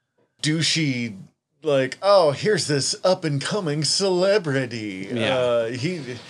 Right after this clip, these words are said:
Speaker 1: he's going to, it's
Speaker 2: How
Speaker 1: kind
Speaker 2: did
Speaker 1: of like
Speaker 2: you
Speaker 1: the
Speaker 2: become
Speaker 1: ti-,
Speaker 2: so great?
Speaker 1: it's kind of like the Time thirty Under thirty, except with a T V show episode about them as opposed to just a list of, like, "This person could be smart."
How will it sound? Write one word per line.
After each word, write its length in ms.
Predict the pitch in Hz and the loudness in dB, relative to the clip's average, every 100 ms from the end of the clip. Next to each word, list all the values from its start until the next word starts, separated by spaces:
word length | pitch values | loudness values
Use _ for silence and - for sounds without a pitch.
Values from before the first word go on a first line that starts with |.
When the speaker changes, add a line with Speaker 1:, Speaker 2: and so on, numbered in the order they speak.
| - - | -18 -18
Speaker 1:
he's 400 | - 185 180 127 | -4 0 0 0
going 300 | - 156 127 | 0 -2 -2
to, 360 | 123 123 120 120 135 147 - | -4 -4 -2 -4 -6 -10 -2
it's 180 | 185 - | 0 2
Speaker 2:
How 120 | 185 | 4
Speaker 1:
kind 120 | 220 | 6
Speaker 2:
did 60 | 226 | 6
Speaker 1:
of 60 | |
like 100 | 208 | 6
Speaker 2:
you 60 | 208 | 4
Speaker 1:
the 100 | 185 | 4
Speaker 2:
become 220 | - 180 | 4 4
Speaker 1:
ti-, 60 | 196 | 4
Speaker 2:
so 260 | - 190 | 2 2
great? 580 | 160 139 143 95 - - - | 2 2 0 0 -8 -10 -4
Speaker 1:
it's 120 | 170 | -2
kind 220 | - 269 | 2 0
of 100 | 226 | 2
like 200 | 170 160 | 2 2
the 80 | 147 | 0
Time 360 | - 151 147 139 | -2 0 0 -2
thirty 460 | - 139 135 135 | 0 0 2 0
Under 240 | 131 127 127 | 0 -2 -6
thirty, 540 | - 127 127 135 131 | -4 -4 -2 -2 0
except 680 | 139 120 - 131 - - - | -2 -4 -2 -2 -2 -10 -16
with 640 | 123 117 113 110 - - - _ _ _ _ _ _ _ _ _ - | -12 -6 -6 -6 -10 -12 -14 _ _ _ _ _ _ _ _ _ -12
a 60 | |
T 300 | 131 - 139 | -6 -2 -2
V 200 | 123 127 | -2 -4
show 360 | 131 156 143 139 | -2 2 2 2
episode 440 | 135 160 - 165 | 0 -2 0 0
about 340 | 165 160 160 165 | 2 2 2 0
them 200 | 175 143 | -2 -2
as 140 | 117 | -4
opposed 280 | 101 117 113 | -2 -2 -4
to 60 | 113 | -6
just 280 | 120 113 - | -4 -6 -4
a 120 | 127 | -4
list 340 | 110 117 120 | -2 -4 -4
of, 100 | 131 | -4
like, 200 | 117 113 113 - - - | -2 -2 -4 -20 -8 -2
"This 120 | 427 | 0
person 360 | - 120 127 | 0 -2 -4
could 120 | 135 190 | -6 -4
be 120 | 254 | -4
smart." 400 | - 392 143 | -4 -2 -4